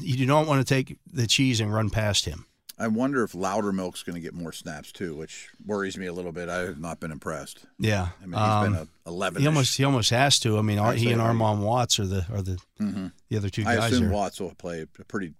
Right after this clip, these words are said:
Speaker 2: significant role.
Speaker 1: Yeah. So, um, yeah, people wanted to see the, some of the rookies. Well, you're gonna see a lot of them. You're gonna see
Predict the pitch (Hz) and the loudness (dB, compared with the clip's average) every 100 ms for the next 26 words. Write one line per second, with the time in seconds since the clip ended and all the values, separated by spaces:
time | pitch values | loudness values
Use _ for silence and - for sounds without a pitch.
0 | _ - 95 82 - 78 71 69 69 113 | _ -12 -8 -10 -12 -14 -14 -14 -6 -2
1 | 101 85 - 113 104 95 - _ _ _ | -2 -4 -4 -2 -2 -4 -10 _ _ _
2 | _ - 107 107 104 101 104 _ _ _ | _ -4 2 4 4 2 -4 _ _ _
3 | 127 160 139 170 170 160 165 151 139 165 | 0 6 6 6 4 4 6 4 4 4
4 | 151 127 120 170 110 151 151 120 151 170 | 2 0 -2 -4 -2 0 2 2 0 0
5 | 113 110 - 113 127 156 143 156 156 160 | 0 0 0 0 2 2 2 2 2 2
6 | 110 120 131 - | 2 2 2 2